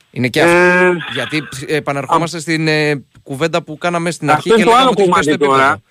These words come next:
Speaker 1: Ε, είναι πολύ
Speaker 2: Αυτό είναι το
Speaker 1: σημαντικό
Speaker 2: άλλο.
Speaker 1: όμως. Είναι πολύ σημαντικό.
Speaker 2: Εκεί βάζει το χέρι λίγο παραπάνω στην τσέπη για να τους δώσει το κίνητο. Δεν το έκανε ο πρόεδρος,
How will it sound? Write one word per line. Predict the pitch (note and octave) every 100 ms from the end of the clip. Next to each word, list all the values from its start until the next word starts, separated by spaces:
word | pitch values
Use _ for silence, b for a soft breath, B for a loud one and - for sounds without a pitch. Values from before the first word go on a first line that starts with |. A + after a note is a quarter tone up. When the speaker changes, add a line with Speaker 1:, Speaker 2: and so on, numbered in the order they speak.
| b b
Speaker 1:
Ε, | C#3+
είναι | G#3
πολύ | G#3 C3+
Speaker 2:
Αυτό | A#3
είναι | G3+
το | G3
Speaker 1:
σημαντικό | F#3+ F3
Speaker 2:
άλλο. | B2+
Speaker 1:
όμως. | A2+ -
Είναι | C3+
πολύ | C3 D3+
σημαντικό. | - C3+ D#3+ -
Speaker 2:
Εκεί | A3
βάζει | A#3+ A#3+
το | - G3
χέρι | A#3+ A#3
λίγο | A#3 A3
παραπάνω | G#3 F#3 G3 A3
στην | - D#3
τσέπη | E3 G3 A3+ A3+ A3 -
για | D#3 E3+
να | E3 D3+
τους | D3+
δώσει | F3+ E3+
το | D3
κίνητο. | C3+ B2+ G2+ G2 -
Δεν | D#3
το | D3+
έκανε | D3 B2+ A#2+
ο |
πρόεδρος, | B2 G3+ G3 F3+ E3+